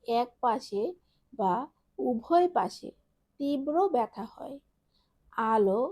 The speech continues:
ও শব্দ সহ্য করা যায় না। বমি ভাব বা মাথা ঘোরা অনুভব হয়। ব্যথা কয়েক ঘন্টা থেকে কয়েক দিন পর্যন্ত স্থায়ী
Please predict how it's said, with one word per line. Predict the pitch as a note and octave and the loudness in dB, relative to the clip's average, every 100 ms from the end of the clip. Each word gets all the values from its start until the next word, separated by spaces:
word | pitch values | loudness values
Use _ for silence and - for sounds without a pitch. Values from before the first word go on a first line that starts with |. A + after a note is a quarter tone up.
| F4+ | 4
ও | A#3+ C4+ - | 4 4 2
শব্দ | G#3+ G#3 G3 F#3+ C4+ | -2 -2 -2 -2 -4
সহ্য | - A#3 G#3+ G#3+ C4 | -6 -4 -4 -2 -2
করা | B3+ A#3 B3+ | 0 0 -2
যায় | B3 F3+ F3+ - | -2 -6 -6 -10
না। | - _ _ _ _ _ _ _ _ - | -16 _ _ _ _ _ _ _ _ -8
বমি | G#3+ A#3+ C4 D4+ E4+ | 4 6 8 4 0
ভাব | A#3+ G3+ A#3 - - G3+ | -2 0 0 -4 -14 -6
বা | F#3+ G3 D4+ _ - | -2 -2 -6 _ -10
মাথা | G#3 G3+ G3+ C#4+ | -4 -4 -2 -2
ঘোরা | B3+ A3+ A#3 A#3 D#4 _ _ - | -2 -2 -2 -2 -4 _ _ -6
অনুভব | B3 A#3+ B3 B3 B3 B3 | 2 4 4 4 -2 -2
হয়। | - F3 C#4 - _ _ _ _ _ _ _ - | -10 -10 -10 -14 _ _ _ _ _ _ _ -2
ব্যথা | A3+ A3+ A#3+ F#3+ E4+ _ _ _ _ | 0 0 -2 -4 -4 _ _ _ _
কয়েক | D4 D4+ D#4 | 4 6 4
ঘন্টা | B3 G3+ A3 A#3 B3+ | 2 -4 -4 -4 -4
থেকে | B3 G3 F3+ G3 E4+ _ _ _ - | -4 -6 -6 -8 -8 _ _ _ -2
কয়েক | B3+ C4 C#4 G#3+ | 4 4 4 2
দিন | A3 C#4 | 0 0
পর্যন্ত | C#4+ C4 A3+ G3+ F#3 G3 A#3 F#4+ | 2 2 2 -2 -2 -4 -4 -6
স্থায়ী | - _ - G#3+ | -18 _ -4 0